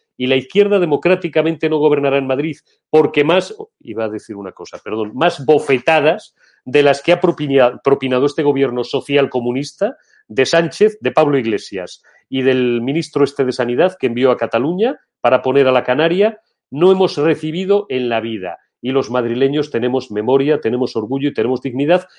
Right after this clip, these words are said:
y no le vamos a votar en nuestra gran mayoría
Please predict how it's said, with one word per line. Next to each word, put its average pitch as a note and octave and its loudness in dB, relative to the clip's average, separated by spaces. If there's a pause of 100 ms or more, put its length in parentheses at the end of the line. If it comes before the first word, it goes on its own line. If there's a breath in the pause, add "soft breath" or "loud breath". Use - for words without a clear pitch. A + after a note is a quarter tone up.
(160 soft breath)
y D#3+ -2
no G3 4
le B2 4
vamos D3 2
a B2+ 2
votar C3 0
en G#2+ -6
nuestra A2 -4
gran D3+ 4
mayoría B2+ 2